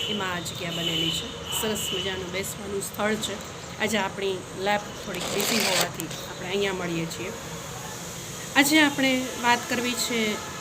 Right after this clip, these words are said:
માનવ વર્તનની, પર્યાવરણ પર અસરની. માનવ વર્તન અને ભૌતિક બાબતો એ આંતરક્રિયાની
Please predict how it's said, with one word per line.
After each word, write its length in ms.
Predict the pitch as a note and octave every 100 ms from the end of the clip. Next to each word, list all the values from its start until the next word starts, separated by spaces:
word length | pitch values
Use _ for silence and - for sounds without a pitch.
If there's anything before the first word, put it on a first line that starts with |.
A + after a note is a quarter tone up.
| - G3+
માનવ 460 | G#3+ A#3+ D4 C#4 G#3+
વર્તનની, 520 | G3+ - G3 F#3 D#3+ - - -
પર્યાવરણ 520 | A#3 B3 A#3 G#3+ G3
પર 140 | F#3+ E3+ -
અસરની. 500 | G#3+ - G3+ E3+ D3 - - - - - - - - - - - - - - - - - - - - - -
માનવ 320 | A3 G#3+ C4+ F4 E4
વર્તન 480 | E4 - E4+ E4 F4 F#4 - - - - - - - - - - -
અને 400 | D4 D4+ D#4 D#4+ - - -
ભૌતિક 360 | A#3+ C#4 D#4 B3
બાબતો 440 | G3+ F#3+ - - - - - - - - - - - - - -
એ 120 | E4 D#4+
આંતરક્રિયાની 1600 | C#4 C4+ C4+ B3 A#3 A#3 G#3+ F#3+ E3+ - - - A3+ A#3 A3